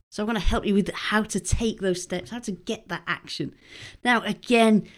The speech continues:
this is another one of those things where I was listening to Myron, some of his teaching, which is really so good. If you've not listened to him, you really need to find him on YouTube, do some searches, have a look at his page. He's got some great videos on there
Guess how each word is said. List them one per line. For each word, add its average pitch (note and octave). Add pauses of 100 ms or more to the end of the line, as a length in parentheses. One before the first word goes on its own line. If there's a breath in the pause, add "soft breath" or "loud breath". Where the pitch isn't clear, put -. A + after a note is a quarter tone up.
(220 loud breath)
this A3+
is G#3+
another A3+
one G#3+
of G#3+
those G3+
things G#3
where G3+
I G3
was F#3+
listening A3
to G3
Myron, F3+
some F#3
of F3
his F3
teaching, F3+
which C#3+
is F#3
really G3+
so F3+
good. E3+
If E3
you've F3+
not G3+
listened E3+
to F3
him, E3
you D#3+
really E3
need D3+
to -
find D3+
him D3
on D3
YouTube, G3 (320 loud breath)
do F#3
some E3
searches, G#3
have F3+
a -
look D#3+
at -
his E3+
page. G3
He's F3+
got -
some F3+
great G#3
videos F#3+
on E3
there -